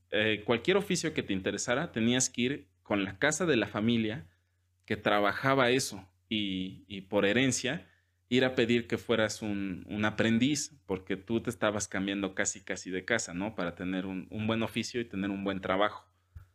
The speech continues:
Entonces, eh, Durero lo que se da cuenta es que llega un, un grado de similitud técnica,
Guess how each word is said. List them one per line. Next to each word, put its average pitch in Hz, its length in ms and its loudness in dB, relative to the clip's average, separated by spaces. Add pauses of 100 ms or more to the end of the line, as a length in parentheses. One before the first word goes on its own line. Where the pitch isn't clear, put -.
(500)
Entonces, 151 960 2
eh, 123 240 2
Durero 143 420 6
lo 117 280 0
que - 60 -10
se 117 120 0
da 123 160 4
cuenta 120 380 0
es 110 220 0
que 117 120 -2
llega 123 280 2
un, 131 440 0
un 131 160 2
grado 156 300 4
de 123 80 0
similitud 107 720 -2
técnica, 113 640 -2